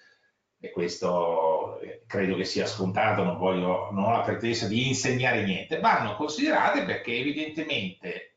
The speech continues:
il mercato europeo col cash chiuso, perché noi sappiamo che le azioni sono chiuse dopo le diciassette e trenta, la negoziazione dei titoli azionari viene chiusa in Germania, in Italia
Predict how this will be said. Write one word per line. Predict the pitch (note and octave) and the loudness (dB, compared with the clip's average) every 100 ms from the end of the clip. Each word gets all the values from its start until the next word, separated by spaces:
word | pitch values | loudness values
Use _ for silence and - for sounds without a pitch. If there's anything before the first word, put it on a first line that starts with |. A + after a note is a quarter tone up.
| _ | _
il | A3+ A3+ F#3 C#3+ B2 F#2 G#2+ | -4 2 4 6 4 2 0
mercato | - - C3 A#2+ - | -4 0 2 2 0
europeo | F#2+ G2+ - A2+ - - - | 0 -2 0 2 2 -2 -8
col | - A2+ G#2+ | -6 0 0
cash | G#2+ B2+ A#2 - - - | 0 -2 0 -4 -8 -6
chiuso, | D#3+ D#3 G#2 F#2 A2 G#2 - | 4 6 6 2 0 -2 -2
perché | - - | -8 -8
noi | F#2+ | -6
sappiamo | A2+ - - G#2 F#2+ - | -6 -6 0 2 2 0
che | F2+ F2 | -6 -4
le | A2 B2+ | 0 0
azioni | B2 A2+ A#2+ A2 - - - _ _ | 0 -2 0 0 -2 -6 -20 _ _
sono | - A#2+ G2 F#2+ | -2 0 0 -2
chiuse | B2 A2 F2 - | -2 -2 -2 -6
dopo | - G2+ G#2+ F2+ | -2 0 0 -4
le | D#2+ | -6
diciassette | D#2+ - - F#2 - F2 F2 | -10 -12 -10 -8 -6 -4 -4
e | - | -4
trenta, | - F#2 - - - | -4 -4 -6 -6 -4
la | E2 | -2
negoziazione | F2+ F2 F2+ F#2 - G#2 G#2 E2+ | -4 -8 -10 -12 -10 -6 -6 -6
dei | D#2 | -10
titoli | - G#2 - F2 D#2 - | -12 -12 -12 -14 -16 -8
azionari | - G2+ - F#2+ F#2+ D#2+ D2 | -2 -2 -2 -4 -2 -2 -6
viene | E2 F2+ - | -6 -6 -4
chiusa | F#2 G2 G2+ F2 | -4 -4 -2 -4
in | E2+ | -6
Germania, | E2+ - - G2 G#2 - - | -8 -12 -6 -2 -2 -4 -14
in | |
Italia | - - - - | -8 -2 -2 -2